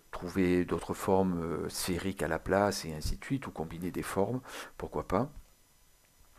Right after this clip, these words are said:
Ou avoir plusieurs entrées, on verra, puisqu'on a plusieurs entrées dans la boucle, plusieurs entrées de formes différentes aussi. Un cube et avec une sphère, par exemple. Euh, ensuite, la distribution de base, elle part aussi d'une box, euh, ici,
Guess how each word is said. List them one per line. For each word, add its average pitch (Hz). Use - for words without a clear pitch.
Ou 110
avoir 101
plusieurs 110
entrées, 110
on 98
verra, 95
puisqu'on -
a 85
plusieurs 92
entrées 98
dans 87
la 85
boucle, 135
plusieurs 101
entrées 92
de 98
formes 107
différentes 113
aussi. 85
Un 90
cube 110
et 107
avec 87
une 87
sphère, -
par 98
exemple. 107
Euh, 92
ensuite, -
la 123
distribution 117
de 95
base, 135
elle 101
part 98
aussi 95
d'une 90
box, 131
euh, 87
ici, 117